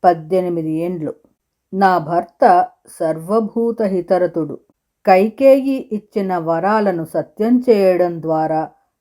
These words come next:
తండ్రిని సత్యపాలకుని గావించాడు. అన్యులకు అడిగిన దానం చేయడమే తప్ప తాను అన్యమేది ఆశించేవాడు కాదు. ఆయన మరో తల్లి కొడుకైన సౌమిత్రి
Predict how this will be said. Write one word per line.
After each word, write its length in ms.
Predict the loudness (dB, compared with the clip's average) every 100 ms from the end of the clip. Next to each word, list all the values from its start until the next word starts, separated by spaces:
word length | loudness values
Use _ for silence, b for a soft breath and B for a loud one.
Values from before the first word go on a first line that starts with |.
| -8
తండ్రిని 600 | -4 -2 0 0 -2 -6 -10 -8
సత్యపాలకుని 920 | -6 -2 -2 2 2 4 0 -2 -8
గావించాడు. 840 | -4 -4 -4 -6 -10 -8 -8 -8 -16 _ _ _ _ _ -8
అన్యులకు 760 | 0 4 6 6 4 0 -4 -8 -8
అడిగిన 460 | -4 -4 -2 0 0
దానం 500 | 0 0 -2 -6 -8 -6
చేయడమే 520 | 0 2 2 2 2
తప్ప 340 | 0 -4 -6 -6 -6 -6 _ _ _
తాను 320 | 0 0 0 -8 -10
అన్యమేది 840 | -8 -2 0 0 0 -2 -6 -8 -4
ఆశించేవాడు 960 | -4 -2 -2 -2 2 0 2 0 0
కాదు. 380 | -4 -6 -6 -8 -18 _ _ _ 4
ఆయన 460 | 6 6 4 -2
మరో 440 | -4 -4 -2 0 0 -2
తల్లి 360 | -4 -2 -4 -4
కొడుకైన 720 | 0 0 0 0 -2 0 -4
సౌమిత్రి 840 | -4 -2 0 0 0 -4 -8 -8